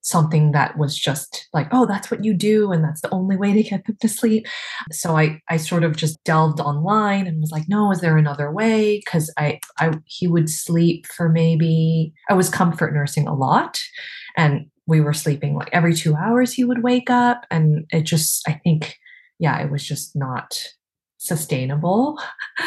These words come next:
And I actually had a dear friend who lives in the U K now, and she, she's a fellow kinesiologist, and she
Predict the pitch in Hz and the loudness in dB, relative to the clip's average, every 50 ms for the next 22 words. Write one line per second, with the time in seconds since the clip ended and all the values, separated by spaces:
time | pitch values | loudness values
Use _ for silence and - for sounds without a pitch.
0 | - - - - - - - - - - - - - 180 170 170 165 160 185 190 | -6 -6 -6 -6 -6 -6 -6 -6 -8 -8 -8 -4 0 2 2 4 4 4 2 2
1 | 196 - - 233 208 202 185 185 170 156 175 165 165 160 160 156 - 170 151 147 | 0 0 -2 -2 -2 0 0 0 2 2 2 2 2 2 0 0 0 0 2 2
2 | 147 147 147 151 147 - - - - - - - 165 160 156 156 156 156 156 156 | 2 2 0 0 -2 -2 -6 -12 -16 -10 -4 -2 2 4 4 6 4 4 2 0
3 | - - 160 160 151 156 - - 160 160 165 180 180 - 254 262 247 170 139 123 | -4 -2 0 0 0 0 0 0 2 2 2 2 0 -2 0 0 2 2 0 -2
4 | 110 - - _ _ - 160 151 143 147 - - 170 160 156 156 - _ - - | -4 -8 -12 _ _ -4 -2 0 0 0 0 0 2 2 2 0 -4 _ -6 -2
5 | - 185 165 160 170 156 - 165 156 151 147 147 151 - 165 151 147 135 147 147 | 0 2 2 2 2 2 2 2 4 4 2 2 0 0 0 0 2 2 0 -2
6 | 139 135 139 135 - 143 139 139 - - 160 151 - - - 156 151 151 151 156 | 0 0 -2 -2 0 0 -2 -2 0 0 0 0 0 2 2 4 4 4 2 0
7 | - | -4